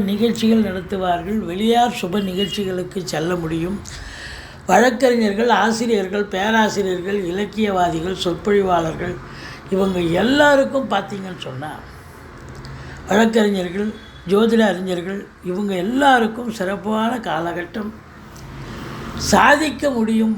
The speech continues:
அப்படின்னு சொல்லலாம். அதையும் தாண்டி உங்களுக்கு நாலாம் இடத்தை குரு பார்க்கிறார். இப்போ பணம் பல வகையில வந்து பையை நிரப்ப போகிறது. நாலாம் இடத்தை குரு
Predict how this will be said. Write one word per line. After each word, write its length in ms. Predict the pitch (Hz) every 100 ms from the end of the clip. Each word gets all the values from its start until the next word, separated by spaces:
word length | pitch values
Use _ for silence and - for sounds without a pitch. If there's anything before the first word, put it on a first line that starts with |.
| 175
அப்படின்னு 340 | 175 196 202 -
சொல்லலாம். 400 | 139 107 - - - - - 64 58 - - - - - - - - - - - - - - - - - - - - - - - - 175
அதையும் 420 | 208 285 311 285
தாண்டி 340 | 269 214 196 220 220 - - - - - - - - - - - - 269
உங்களுக்கு 500 | 269 240 202 - 214 - - - - - - - - - 185
நாலாம் 440 | 185 269 320 330 302
இடத்தை 300 | 254 226 247 247
குரு 160 | 196 208 208
பார்க்கிறார். 500 | 156 139 - - - - - - - - - -
இப்போ 140 | - 156
பணம் 320 | 160 180 302 247
பல 120 | 220 220
வகையில 340 | 233 226 277 269
வந்து 160 | 247 226 214
பையை 240 | 214 233 220
நிரப்ப 360 | 208 214 220 180
போகிறது. 480 | 190 180 170 170 165 233 - - - - - 185
நாலாம் 400 | 185 240 285 277
இடத்தை 300 | 247 226 240 214
குரு 140 | 220